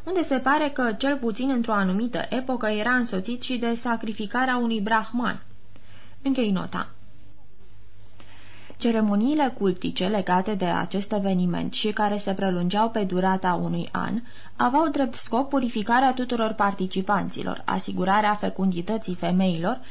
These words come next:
a fertilității ogoarelor și a prosperității generale a întregii țări. Nu lipsau nici sacrificiile umane, dar se pare că acestea erau extrem de rare.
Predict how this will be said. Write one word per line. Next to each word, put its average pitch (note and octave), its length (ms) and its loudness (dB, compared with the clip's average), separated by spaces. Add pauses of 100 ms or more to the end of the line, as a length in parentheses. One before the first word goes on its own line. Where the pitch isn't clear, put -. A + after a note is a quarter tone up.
(180)
a B3 140 2
fertilității A#3+ 720 2
ogoarelor A#3 640 2
și A#3 120 -4
a A3 80 4
prosperității G#3 840 -2
generale F#3+ 680 2
a A#3+ 80 0
întregii G3 480 0
țări. - 280 -6 (680)
Nu C4+ 100 0
lipsau D4 400 2
nici C4+ 240 0
sacrificiile A3 720 -2
umane, G#3 440 2
dar F3 180 0
se F3+ 140 -4
pare A3 300 0
că G#3 260 0
acestea A#3+ 520 0
erau B3+ 260 2
extrem A3 380 -2
de F#3 100 2
rare. F3+ 420 0